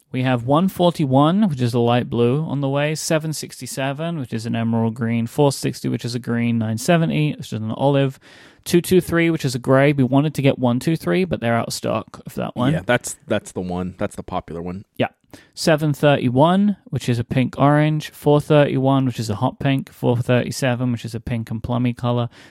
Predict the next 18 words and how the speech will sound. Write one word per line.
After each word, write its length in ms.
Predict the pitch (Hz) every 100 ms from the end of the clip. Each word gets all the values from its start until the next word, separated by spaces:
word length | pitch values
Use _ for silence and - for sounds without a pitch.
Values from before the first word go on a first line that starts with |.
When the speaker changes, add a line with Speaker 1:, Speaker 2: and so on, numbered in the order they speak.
| -
Speaker 1:
seven 380 | - 156 156 143
seventy, 500 | 160 143 143 135 139
which 140 | 123
is 100 | 123
a 60 | 113
hot 180 | 123
yellow, 380 | - 117 117 123
and 120 | - 113
four 260 | - 123
fifty-two, 560 | - - - - 117 113
which 160 | 113 123
is 100 | 113
a 140 | 107
muted 440 | 104 104 107 - 165
violet. 560 | - 117 - - - _ _ _ _ _ -
Speaker 2:
I 100 | 117
really 720 | 117 104 113 123 123 117 120 - _ _ _ _ _ _ _ _ _ -
like 640 | 101 90 87 90 -